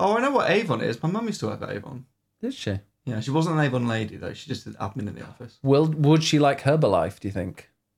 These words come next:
Speaker 1: N-, no.
Speaker 2: Oh.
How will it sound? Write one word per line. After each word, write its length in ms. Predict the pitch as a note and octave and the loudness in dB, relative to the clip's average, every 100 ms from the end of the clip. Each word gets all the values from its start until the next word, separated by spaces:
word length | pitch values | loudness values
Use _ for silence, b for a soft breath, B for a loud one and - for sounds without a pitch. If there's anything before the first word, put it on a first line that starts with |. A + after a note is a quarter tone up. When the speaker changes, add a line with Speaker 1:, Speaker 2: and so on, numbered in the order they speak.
| _ _ _ _ _ _ _ _ _ _ _ _ _ _ _ _ _ _ _ _ _ - | _ _ _ _ _ _ _ _ _ _ _ _ _ _ _ _ _ _ _ _ _ -12
Speaker 1:
N-, 240 | - - - _ | -12 -12 -20 _
no. 480 | B2+ A#2+ A#2 D3+ G#3+ - _ _ _ _ | -6 -4 -2 -2 -4 -12 _ _ _ _
Speaker 2:
Oh. 540 | C3+ B2 C3+ D3 F#3 | -4 0 2 2 0